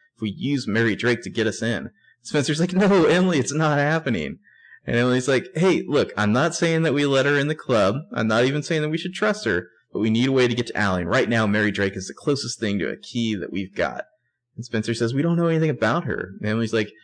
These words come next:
"You know more about her than anybody else. You were in there, Spencer, and Radley, before the designer cocktails and the valet parking. You were locked in there. You know how that feels. And you know what that can do to a person."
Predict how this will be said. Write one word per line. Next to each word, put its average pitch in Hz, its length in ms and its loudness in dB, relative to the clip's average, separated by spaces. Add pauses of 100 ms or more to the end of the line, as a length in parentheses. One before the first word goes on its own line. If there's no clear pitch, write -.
(120)
"You 160 120 0
know 196 160 4
more 175 200 2
about 139 220 2
her 151 120 2
than 127 160 0
anybody 131 480 0
else. - 400 -2 (300)
You 151 160 2
were 160 100 4
in 151 140 2
there, 120 180 0
Spencer, 101 460 -2
and 123 120 0
Radley, 113 460 -2 (220)
before 139 240 -2
the 139 120 0
designer 123 360 0
cocktails 135 680 -2
and 98 80 -6
the 80 40 -6
valet 117 280 2
parking. 123 500 -2 (400)
You 147 80 0
were 139 100 4
locked 127 320 0
in 127 140 4
there. 87 380 0 (100)
You 151 160 0
know 151 80 2
how 117 160 4
that 95 200 0
feels. 104 440 -2 (460)
And 123 140 0
you 139 60 2
know 127 400 2
what 113 260 -4
that 117 120 -2
can 98 120 -2
do 107 200 -2
to 95 100 0
a - 60 -6
person." - 480 -10